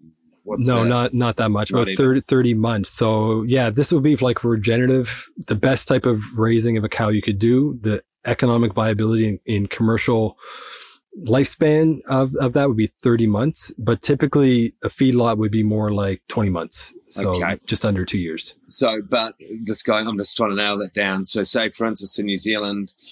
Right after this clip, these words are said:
Speaker 1: you know, I've, my family, they farm in big mountains and whatever. So you're saying for the first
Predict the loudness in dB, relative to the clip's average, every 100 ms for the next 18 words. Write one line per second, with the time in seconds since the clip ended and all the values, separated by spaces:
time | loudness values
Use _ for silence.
0 | -20 -8 -4 -2 -2 -4 -4 -4 -4 -4
1 | -2 -2 -4 -4 -4 -4 -6 -4 -4 -4
2 | -8 -14 -16 -10 -10 -8 -10 -10 -12 -10
3 | -6 -4 -4 -4 -8 -14 -20 _ -4 -2
4 | 0 -2 -2 -2 -4 -6 -6 0 0 0
5 | -6